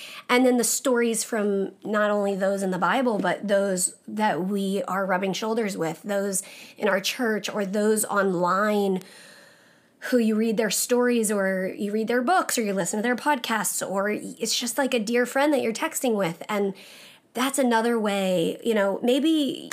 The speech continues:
you're in a spot of discouragement where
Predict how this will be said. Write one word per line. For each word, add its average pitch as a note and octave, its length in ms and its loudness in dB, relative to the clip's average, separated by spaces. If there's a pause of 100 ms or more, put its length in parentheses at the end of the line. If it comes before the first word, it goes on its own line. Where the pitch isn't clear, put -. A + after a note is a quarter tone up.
you're A3 300 -2
in G#3 140 2
a G#3+ 60 0
spot G#3 520 -2
of G3 140 -4
discouragement G3 840 -2
where F#3+ 360 -4